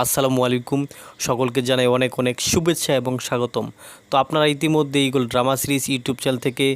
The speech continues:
তিন পুরুষ নাটকের পনেরো নম্বর এপিসোডটি দেখে ফেলেছেন।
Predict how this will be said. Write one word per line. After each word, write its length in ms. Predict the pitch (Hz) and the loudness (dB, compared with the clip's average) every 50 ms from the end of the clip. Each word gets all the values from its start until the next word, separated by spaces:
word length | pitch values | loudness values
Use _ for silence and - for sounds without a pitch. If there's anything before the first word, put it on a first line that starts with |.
| - - - - - - - _ _ | -4 -10 -18 -20 -20 -20 -20 _ _
তিন 140 | - 151 151 143 135 | -2 0 0 2 2
পুরুষ 180 | 147 143 135 - - | 2 2 2 2 0
নাটকের 400 | 143 131 123 135 120 143 135 135 135 - - - - - | 0 0 0 0 0 2 2 2 0 -2 -10 -16 -4 -2
পনেরো 200 | 135 131 131 131 131 | 0 0 2 2 0
নম্বর 200 | 127 123 127 123 127 | 0 2 2 0 0
এপিসোডটি 400 | 117 127 123 123 127 117 113 131 131 123 120 | 0 -2 -2 -2 -2 -2 -2 -2 -2 -2 -2
দেখে 180 | 123 110 123 113 120 | -2 -2 -2 -2 -2
ফেলেছেন। 400 | 117 113 110 - - 113 107 | -2 -2 -2 -2 -4 -8 -8